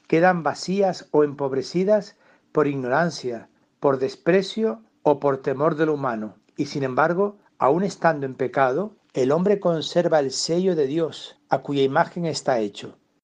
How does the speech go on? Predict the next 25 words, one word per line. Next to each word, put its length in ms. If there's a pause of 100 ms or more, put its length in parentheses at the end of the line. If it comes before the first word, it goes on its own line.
(360)
Para 180
escuchar 460
el 120
llamamiento 680
del 140
Señor 520 (220)
y 140
trabajar 580
para 260
Él, 340 (220)
hace 260
falta, 380
en 140
primer 340
lugar, 480 (180)
aceptar, 1200 (280)
escuchar 920 (380)
la 220
llamada 400
del 120
hombre, 440 (360)
que 120
uno 160
mismo 480
es 460